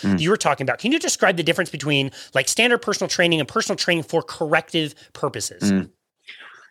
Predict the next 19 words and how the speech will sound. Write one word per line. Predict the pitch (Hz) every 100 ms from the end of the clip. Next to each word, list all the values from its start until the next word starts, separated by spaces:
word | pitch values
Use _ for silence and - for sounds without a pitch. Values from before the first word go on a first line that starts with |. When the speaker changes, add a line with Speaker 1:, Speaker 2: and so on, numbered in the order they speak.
| _ _ -
Speaker 1:
Yeah, | 180 170
I | 151
think | 190 170
it's, | 165 -
I | -
think | 127 147
it's | 131
a |
big, | 113 127 110 -
it's | 117
a | 123
big | 110 131 123 104
topic. | - 113 - 98 85 - - - -
And | 113
I | 117
think | 135 123
standard | 98 156 170 165
personal | 156 147 135
training, | 117 127 123 113 104 101